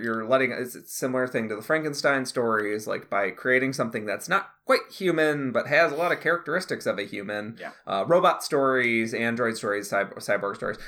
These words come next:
Speaker 1: You're drawing something that's, it's basically saying, like, "Hey, what is, what, what are we?
Speaker 2: Yeah.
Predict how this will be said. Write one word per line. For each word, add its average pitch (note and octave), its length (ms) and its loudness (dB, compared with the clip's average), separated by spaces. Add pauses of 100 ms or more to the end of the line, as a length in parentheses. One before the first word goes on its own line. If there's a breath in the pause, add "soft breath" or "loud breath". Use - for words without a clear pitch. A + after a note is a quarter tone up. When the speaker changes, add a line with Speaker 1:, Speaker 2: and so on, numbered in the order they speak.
(200 loud breath)
Speaker 1:
You're C3 100 -4
drawing D3+ 160 2
something C3 260 -2
that's, A2 220 -2
it's - 220 -18
basically A#2 320 -2
saying, G#2 320 -2
like, G2 200 -6
"Hey, E3+ 220 4
what E3 260 4
is, D#3+ 300 0
what, C3 340 2
what D3 240 2
are C3 300 6
we? B2 680 0
Speaker 2:
Yeah. G#2+ 200 -8